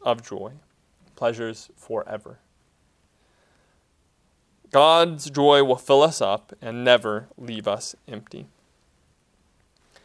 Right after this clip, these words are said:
Now, I, I don't know fully, uh, what joys heaven holds. I think it's something that we can't fully wrap our minds around. But what I do know is that God is going to be there.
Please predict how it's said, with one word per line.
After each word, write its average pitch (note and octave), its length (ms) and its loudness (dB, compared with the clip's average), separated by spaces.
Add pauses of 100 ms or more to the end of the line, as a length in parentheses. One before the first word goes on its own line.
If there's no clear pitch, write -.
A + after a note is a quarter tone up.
(400)
Now, C3+ 80 -2
I, E3 180 4
I F3+ 120 2
don't G3+ 160 2
know D3 120 2
fully, A#2+ 800 -4 (640)
uh, C3+ 300 -10
what C#3+ 760 0 (180)
joys B2+ 800 -2
heaven A#2 600 -10 (160)
holds. - 580 -8
I A#2 140 -18
think B2 180 -14
it's - 300 -20
something C#3 340 -6
that A#2+ 80 -10
we B2 80 -12
can't C#3 260 -6
fully B2 280 -4
wrap B2 480 -2
our B2 180 -4
minds A#2+ 540 -6
around. A2+ 580 -14 (960)
But D3+ 100 -6
what D3 140 2
I C3+ 100 2
do D#3 260 -8
know A2 400 -10 (840)
is A#2+ 120 -12
that A#2+ 180 -6
God C3+ 400 0
is A#2+ 160 -16
going A#2 200 -14
to A2 80 -16
be - 140 -20
there. - 220 -20